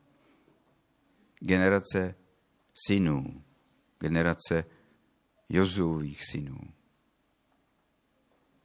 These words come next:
Ne přímo Jozuových, ale ta generace prostřední. Mám za to, že prostřední generace předala těm svým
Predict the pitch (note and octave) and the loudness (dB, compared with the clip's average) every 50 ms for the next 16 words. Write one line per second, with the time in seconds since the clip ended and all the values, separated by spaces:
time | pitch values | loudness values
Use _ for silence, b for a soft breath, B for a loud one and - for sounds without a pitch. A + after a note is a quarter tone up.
0 | _ _ _ _ _ _ _ _ _ _ _ _ - E2+ F#2 F2 D#2 - - D2+ | _ _ _ _ _ _ _ _ _ _ _ _ 2 2 4 4 2 0 -4 -4
1 | D2 D2 D#2 D#2 E2 E2+ F2 F#2+ F#2+ F#2+ F#2+ G2 G2+ G#2+ A2 - - - - D#2+ | -4 -2 -2 0 -2 0 2 4 4 4 4 2 -2 -6 -8 -12 -12 -8 -6 -6
2 | D2+ D2+ - D2+ D2+ D2+ D#2 D#2 E2 D#2 D2+ D#2 - - E2 - - - - - | -4 -4 -4 -4 -2 0 0 0 0 -2 -2 -4 -6 -8 -8 -10 -10 -12 -14 -12
3 | - - - - - - - - - - - _ _ _ _ _ _ _ _ _ | -10 -12 -12 -12 -12 -16 -20 -20 -20 -20 -20 _ _ _ _ _ _ _ _ _
4 | _ _ _ _ _ _ _ _ _ _ _ _ _ _ _ _ _ _ _ _ | _ _ _ _ _ _ _ _ _ _ _ _ _ _ _ _ _ _ _ _
5 | _ b b b b b - G#2+ A#2+ A#2+ C#3+ D3+ D3+ - E3 D3 D#3 D#3 D3 - | _ b b b b b 8 8 10 12 10 10 10 8 8 8 8 6 6 6
6 | D3 D3+ D3 - - D#3 D3+ D3+ D3+ C#3+ C#3 C#3 C#3 C#3+ C#3+ C#3 C#3+ C#3 C#3 - | 4 2 4 4 4 4 6 6 6 8 8 8 8 10 8 8 6 4 4 6
7 | - C#3 C3+ C3 B2+ C3 B B B B B B B B B _ - - - C3 | 8 10 10 8 8 6 B B B B B B B B B _ 2 4 6 6
8 | B2+ C#3 C3 C3 C3 C3 B2+ - - - - - _ _ _ _ _ _ - A#2 | 8 8 8 8 8 8 6 6 2 -4 -14 -20 _ _ _ _ _ _ 0 0
9 | A2+ A#2 - - C3 C3+ C#3 | 2 2 0 2 2 4 4